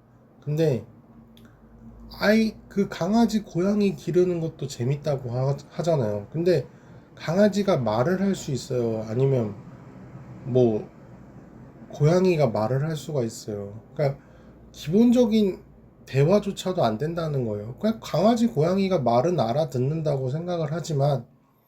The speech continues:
어, 인간이랑 동물이랑 다른 것 중에 하나가 저는 유머라고 생각을 하거든요. 그러니까 강아지랑 고양이한테 유머를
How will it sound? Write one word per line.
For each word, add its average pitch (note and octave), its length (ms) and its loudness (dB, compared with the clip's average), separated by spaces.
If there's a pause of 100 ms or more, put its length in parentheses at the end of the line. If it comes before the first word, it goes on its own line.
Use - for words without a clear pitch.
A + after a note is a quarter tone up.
(1120)
어, B2+ 360 0
인간이랑 G#3 920 2
동물이랑 D#3+ 680 -2
다른 C3+ 300 -4
것 D3 160 -4
중에 C#3+ 220 -6
하나가 D#3 400 -4
저는 A#2+ 400 -2
유머라고 C#3+ 560 0
생각을 C#3 480 -4
하거든요. C3 520 -4 (600)
그러니까 - 220 -12
강아지랑 F3 560 0
고양이한테 C#3 840 0 (800)
유머를 E3 1120 2